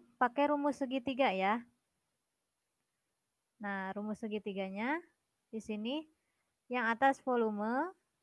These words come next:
yang bawah debit sama waktu. Jadi ketika mau mencari volume, debit dikali waktu. Ya, kalau ke samping itu dikali, kalau atas bawah dibagi ya.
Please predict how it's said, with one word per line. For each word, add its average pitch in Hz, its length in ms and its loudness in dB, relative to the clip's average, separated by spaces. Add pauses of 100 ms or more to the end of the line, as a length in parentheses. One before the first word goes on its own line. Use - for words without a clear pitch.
(380)
yang 226 160 -4
bawah 208 320 4
debit 220 560 0
sama 196 560 -2 (160)
waktu. 190 640 0 (560)
Jadi 240 320 2
ketika 269 400 2
mau 254 240 0
mencari 247 480 0
volume, 233 640 4 (240)
debit 220 400 2
dikali 233 240 4
waktu. 226 560 6 (400)
Ya, 208 320 4
kalau 208 240 4
ke 214 80 -4
samping 220 400 0
itu 226 80 0
dikali, 208 560 2 (160)
kalau 220 240 6
atas 214 320 2
bawah 196 240 6
dibagi 208 480 2
ya. 185 160 6